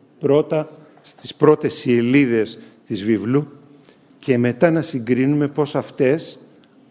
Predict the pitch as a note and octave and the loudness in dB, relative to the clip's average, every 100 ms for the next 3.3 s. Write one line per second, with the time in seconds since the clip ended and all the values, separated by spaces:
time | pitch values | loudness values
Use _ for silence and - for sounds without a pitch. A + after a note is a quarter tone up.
0 | _ - A2 A#2+ A2+ - A#2+ A2+ B2 A#2 | _ -16 -4 -2 -2 -2 -2 -2 0 0
1 | A#2+ A2+ C#3+ D#3 - C3 - G#2+ G#2+ G#2+ | 0 2 2 2 -2 -6 -8 -6 -2 -2
2 | A2+ A#2 B2+ C3+ C#3 A#2+ - - A#2+ A#2 | -2 -2 -2 -6 -10 -10 -12 -8 -4 -2
3 | G#2 D#2+ | -4 -6